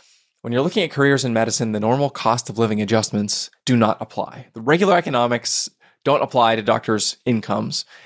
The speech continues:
And the reason is it's not as hard to recruit to high cost of living areas in medicine as it is in other, uh, careers.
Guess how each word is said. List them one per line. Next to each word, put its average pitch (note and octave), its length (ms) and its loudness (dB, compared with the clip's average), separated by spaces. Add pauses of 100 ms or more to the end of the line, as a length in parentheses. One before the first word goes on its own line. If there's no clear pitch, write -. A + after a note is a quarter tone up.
And C3 200 -4
the A#2 100 0
reason F3+ 380 0
is A2+ 520 0 (560)
it's - 180 -6
not G3 300 2
as C3+ 240 2
hard F#3+ 300 0
to C3 100 -2
recruit D#3+ 640 0 (220)
to C3+ 80 -2
high C3+ 200 2
cost C3+ 300 0
of A#2+ 80 -14
living A#2+ 260 0
areas B2 560 2 (480)
in A2+ 160 -6
medicine A#2 440 0
as A2 200 -2
it A2 80 0
is A2 500 0
in A#2 220 -2
other, G#2+ 640 2
uh, G#2 220 -2
careers. - 680 0